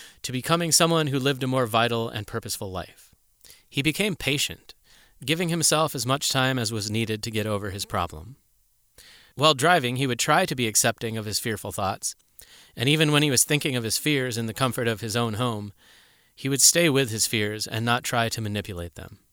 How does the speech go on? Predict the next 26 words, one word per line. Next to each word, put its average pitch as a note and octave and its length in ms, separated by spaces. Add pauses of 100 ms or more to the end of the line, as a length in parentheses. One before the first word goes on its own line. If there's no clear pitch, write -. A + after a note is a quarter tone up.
(880)
He C#3+ 140
became D3 300
less F3 200
fearful D#3 460
of B2 140
his B2 180
anticipatory B2 800
fears G2 460 (520)
and A#2+ 180
would B2+ 120
abstain E3 480
from B2+ 220
talking C#3+ 400
himself A#2+ 500
out A2+ 160
of G#2 80
the G2+ 80
thoughts, - 500 (240)
and A#2+ 100
instead D#3+ 380
allowed C3+ 360
them, A#2 360
quote, C#3 300 (180)
"free D3 340
passage." - 600 (1160)
Larissa. A#2+ 500